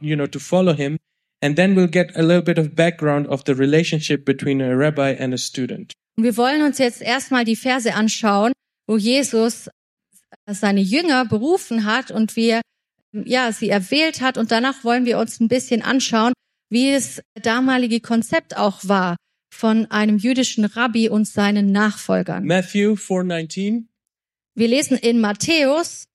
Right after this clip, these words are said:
Speaker 2: vier, Vers
Speaker 1: Jesus
Speaker 2: neunzehn.
Speaker 1: goes to Peter and Andrew,
Speaker 2: Da geht Jesus zu Petrus und Andreas.
Speaker 1: you know, and tells them,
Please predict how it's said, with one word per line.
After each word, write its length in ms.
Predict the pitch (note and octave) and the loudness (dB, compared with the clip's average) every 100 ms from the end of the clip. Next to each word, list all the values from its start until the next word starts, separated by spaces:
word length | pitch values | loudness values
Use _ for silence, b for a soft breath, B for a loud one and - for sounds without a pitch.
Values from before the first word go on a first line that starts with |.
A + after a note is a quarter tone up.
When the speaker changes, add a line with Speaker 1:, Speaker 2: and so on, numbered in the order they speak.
| _ - | _ -2
Speaker 2:
vier, 360 | C4+ A#3+ B3 | 0 2 0
Vers 340 | - G3+ F#3+ - | 0 -2 -2 -2
Speaker 1:
Jesus 80 | A3+ | 0
Speaker 2:
neunzehn. 640 | B3+ D#4+ G3+ F#3+ G3+ G3+ | 2 2 0 0 0 0
Speaker 1:
goes 120 | C#4 - | -2 -4
to 100 | F3 | -8
Peter 520 | - G3+ F#3+ F#3 D#3+ | -6 -6 -4 -6 -4
and 160 | D3+ E3 | -6 -4
Andrew, 480 | F#3+ F3+ E3+ F3+ F3+ B | -4 -4 -2 -2 -6 B
Speaker 2:
Da 120 | - G3+ | -4 0
geht 280 | B3+ C#4 | 2 0
Jesus 400 | C4+ D4 D#4 C#4+ - | 2 0 0 -6 -2
zu 160 | B3 | -2
Petrus 500 | - A#3+ - A3+ - | 0 0 0 -2 -4
und 240 | - G3 - | 0 -2 0
Andreas. 540 | F#3 F3+ E3 E3+ A#3 | 0 2 2 2 2
Speaker 1:
you 80 | D3 | 0
know, 120 | D3 | -4
and 200 | C#3+ D3+ | -2 -4
tells 300 | D#3 E3+ D#3+ D#3+ | 0 0 0 -2
them, 320 | D#3 D#3 | -2 -2